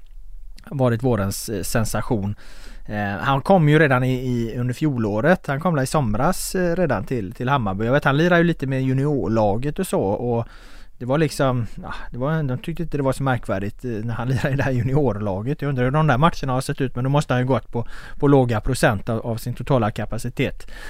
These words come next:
För som sagt, han har ju verkligen exploderat på många sätt och, och där finns ju en stor, eh, eh, försäljning och, och, att göra.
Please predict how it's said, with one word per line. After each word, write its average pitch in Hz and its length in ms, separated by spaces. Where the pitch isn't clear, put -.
För 143 120
som 147 140
sagt, - 280
han 127 160
har 135 100
ju 123 60
verkligen 113 320
exploderat 107 540
på - 80
många 117 220
sätt - 300
och, 101 180
och 98 60
där 117 80
finns 113 260
ju 110 60
en 107 80
stor, 107 360
eh, 95 500
eh, 92 60
försäljning 101 560
och, 98 300
och, 95 120
att 127 100
göra. 107 300